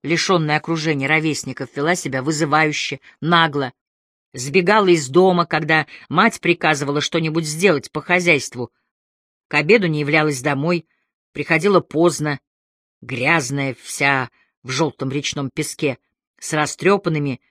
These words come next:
липкими от пота волосами. Я с измальства была ершиста. Но в то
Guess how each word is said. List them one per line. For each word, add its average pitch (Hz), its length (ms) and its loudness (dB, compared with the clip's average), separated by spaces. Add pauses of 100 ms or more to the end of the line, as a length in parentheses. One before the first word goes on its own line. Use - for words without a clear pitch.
(100)
липкими 151 640 -2
от 160 200 -4
пота 139 280 -6
волосами. 139 640 -4 (1040)
Я 285 260 0
с - 120 -2
измальства 170 520 0
была 131 200 -2
ершиста. 123 680 -8 (840)
Но 135 160 -8
в - 100 -12
то 262 320 2